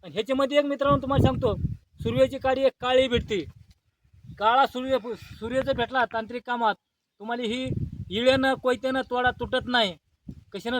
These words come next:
तुटत नाही. ह्याची काडी तावीजात घालून जर तुम्ही वापरली, नकारात्मक शक्ती, वाईट शक्ती तुमच्या घरावर काय, तुमच्यापासून हजारो किलोमीटर लांब राहते. काही काही लोकांनी पहिले ही काड्या वापरायच्या जवळ, एवढे ही तांत्रिक काही उपयोग आहे. आणि हा स-, वनस्पतीला सूर्याच्या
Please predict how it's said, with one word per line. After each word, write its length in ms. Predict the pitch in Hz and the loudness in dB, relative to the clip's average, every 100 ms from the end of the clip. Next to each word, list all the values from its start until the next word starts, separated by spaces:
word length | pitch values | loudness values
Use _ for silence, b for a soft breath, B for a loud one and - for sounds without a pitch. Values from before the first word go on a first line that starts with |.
| 240 | -4
तुटत 280 | 220 254 208 | -4 -6 -2
नाही. 220 | 240 208 | -4 -2
ह्याची 240 | 214 240 | -4 -6
काडी 380 | 226 240 247 233 | -4 -4 -2 -4
तावीजात 680 | - _ _ 220 226 240 233 | -8 _ _ -4 -2 -2 0
घालून 320 | 220 247 240 | 0 0 -4
जर 80 | 247 | -6
तुम्ही 240 | 247 247 | -6 -2
वापरली, 460 | 240 254 247 240 214 _ _ _ 190 | 0 -2 -2 0 -2 _ _ _ -16
नकारात्मक 440 | 202 226 226 247 | -6 -6 -2 -2
शक्ती, 380 | 247 233 254 233 | -2 -4 -2 2
वाईट 280 | 208 240 - | 4 2 0
शक्ती 340 | 240 - 233 208 | -8 -8 -8 -8
तुमच्या 520 | _ _ 202 208 233 | _ _ -12 -6 -2
घरावर 380 | 202 220 247 247 | 6 6 8 4
काय, 220 | 254 240 220 | 2 2 0
तुमच्यापासून 680 | - - - - 226 233 233 | -4 0 4 4 4 0 -2
हजारो 360 | 160 180 233 | 0 0 0
किलोमीटर 440 | 233 240 240 240 220 | -2 -4 -2 -2 0
लांब 200 | 233 226 | 2 2
राहते. 460 | 220 214 185 - - - | 0 2 0 0 -6 -4
काही 120 | 208 220 | -2 2
काही 180 | 240 | 4
लोकांनी 280 | 240 240 226 - | 4 4 0 2
पहिले 200 | 233 233 | 2 2
ही 80 | 220 | 0
काड्या 320 | 226 226 233 | 0 0 0
वापरायच्या 460 | 226 233 233 214 | -2 -2 -6 -4
जवळ, 260 | 214 220 196 - _ _ | 0 2 2 -2 _ _
एवढे 180 | 202 240 | -2 0
ही 60 | 247 - | 0 -2
तांत्रिक 320 | 226 233 240 | -10 -4 0
काही 220 | 240 247 | 0 0
उपयोग 360 | 240 214 240 226 | -2 0 2 2
आहे. 140 | 208 - - - 185 | 0 -2 -20 -14 -6
आणि 100 | 202 | -2
हा 240 | 233 247 | 0 -2
स-, 300 | - - - _ _ _ _ 160 | -6 -12 -20 _ _ _ _ -10
वनस्पतीला 560 | 214 226 254 262 240 | -6 -4 -4 0 2
सूर्याच्या 680 | 202 226 247 262 254 254 | 0 -4 4 6 6 4